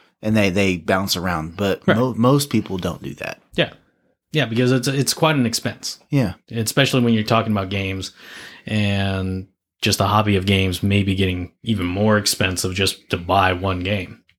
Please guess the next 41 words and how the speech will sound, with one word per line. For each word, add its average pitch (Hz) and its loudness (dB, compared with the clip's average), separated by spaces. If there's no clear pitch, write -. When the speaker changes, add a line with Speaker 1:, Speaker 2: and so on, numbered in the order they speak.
Speaker 1:
Yeah. 90 0
Speaker 2:
And 123 6
then 127 4
you 120 6
only 113 4
have 98 0
so 110 2
much 95 0
time 117 4
in 90 -4
your 87 -8
life. - -14
Speaker 1:
Right. 214 0
Speaker 2:
So, 92 -4
but 113 2
I 131 0
think 185 -2
the 131 -2
thing 131 2
that 110 2
Xbox 113 0
is 101 0
playing, 101 -2
I 104 -2
think 139 -2
they're 113 2
very 107 2
much 110 0
playing 104 -4
the 95 -4
long 95 -6
game, - -16
because 110 0
I 113 -2
see 175 -2
them 135 2
doing 123 2
something 117 0
that 104 2
I 104 0
th-, - -10